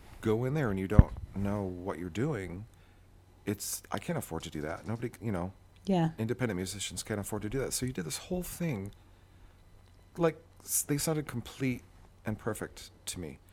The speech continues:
Speaker 1: so that you can then
Speaker 2: Bless your
Speaker 1: bring that
Speaker 2: heart.
Speaker 1: into the, to the session record and recording artists and stuff, and know exactly what they had to do when that, what the timing was and everything. I thought it was genius. So one of the things that I love most about you is that you, not only are you a brilliant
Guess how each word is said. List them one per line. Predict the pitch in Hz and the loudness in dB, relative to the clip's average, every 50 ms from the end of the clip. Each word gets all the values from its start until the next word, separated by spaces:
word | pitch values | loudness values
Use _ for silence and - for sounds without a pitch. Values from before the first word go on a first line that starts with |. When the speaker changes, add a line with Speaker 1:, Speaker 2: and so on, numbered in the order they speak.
| - - - - - - - - - - - - - - | -20 -20 -20 -20 -20 -20 -20 -20 -20 -20 -20 -20 -10 -4
Speaker 1:
so | - - | -2 -2
that | 127 123 127 90 | 0 0 -2 -2
you | 117 | -2
can | - 123 110 | -2 0 2
then | 113 120 123 | 4 4 4
Speaker 2:
Bless | 123 104 | 4 4
your | 110 - | 4 2
Speaker 1:
bring | - | 4
that | 147 151 143 135 | 4 4 2 2
Speaker 2:
heart. | 127 120 | 2 0
Speaker 1:
into | 117 - - 120 110 | -2 -4 -4 -4 -2
the, | 101 104 98 95 95 98 95 - - - | 0 2 2 2 0 -2 -4 -8 -10 -10
to | - | -4
the | 104 107 107 104 101 104 - - | -2 0 0 0 0 -4 -6 -8
session | - - - 95 - - 107 | -6 -4 -4 -4 -4 -4 -6
record | 101 101 - 104 98 98 98 | -8 -6 -2 -2 0 0 0
and | 98 95 95 95 95 - - - - - - - | -2 -2 -4 -6 -8 -12 -16 -18 -18 -18 -16 -16
recording | - - - 101 98 101 98 | -12 -8 -6 -4 -4 -2 -2
artists | 90 90 90 92 92 - - - - | -2 -2 -2 -4 -6 -4 -4 -4 -2
and | 85 90 98 | -2 -4 -4
stuff, | - - - - - - - - - - - - - - - - - - | -4 -4 -6 -8 -10 -12 -16 -20 -20 -20 -20 -20 -20 -20 -20 -10 -4 0
and | 107 107 110 | 0 2 2
know | 110 104 | 2 0
exactly | 101 95 95 104 104 104 107 - 127 | 0 0 0 0 0 0 0 -2 -2
what | 117 107 101 | -2 -2 -2
they | - 101 | -4 -4
had | 101 98 | -4 -4
to | 95 92 | -4 -2
do | 92 92 87 | -2 -2 -2
when | 87 87 87 | -2 -2 -4
that, | 85 87 - - | -4 -6 -8 -8
what | 90 92 90 - | -6 -6 -6 -6
the | 80 80 | -8 -10
timing | - - - - 117 117 117 110 110 110 | -10 -8 -6 -4 -2 -2 -2 -2 -2 -2
was | 107 104 107 101 | -2 -4 -4 -4
and | 101 101 | -4 -4
everything. | 95 98 92 90 | -4 -4 -4 -4
I | 76 | -6
thought | 71 - 135 | -6 -6 -6
it | 135 | -6
was | 101 98 - | -8 -10 -10
genius. | - - - 101 104 98 82 78 | -8 -6 -4 -4 -2 -4 -4 -2
So | - - 92 90 90 - - - - - - - - - - | -2 -2 -2 -2 -4 -8 -16 -20 -20 -20 -20 -20 -20 -12 -4
one | 113 113 131 | -2 0 0
of | 151 139 | 2 0
the | 117 104 | -2 -2
things | - - 117 107 107 104 - - - | 0 0 0 2 0 0 0 -2 -4
that | - 117 107 | -4 -4 -2
I | 107 | -2
love | 104 104 101 98 | -2 -4 -4 -4
most | 104 101 101 104 113 113 - - | -2 -2 0 0 -2 -2 -4 -4
about | 104 - 82 - | -6 -6 -6 -6
you | 90 92 87 | -6 -6 -6
is | 90 90 87 | -6 -6 -6
that | 95 92 78 | -6 -6 -6
you, | 69 90 | -6 -4
not | 98 98 101 107 123 - | -2 -2 -2 -2 -2 -4
only | 95 101 98 98 95 | -4 -4 -4 -4 -4
are | 92 | -4
you | 95 95 95 87 | -4 -6 -6 -8
a | 85 - - 95 | -10 -12 -10 -8
brilliant | 98 101 98 101 98 92 92 85 - - - | -4 -4 -2 -2 -2 -2 -4 -6 -8 -12 -20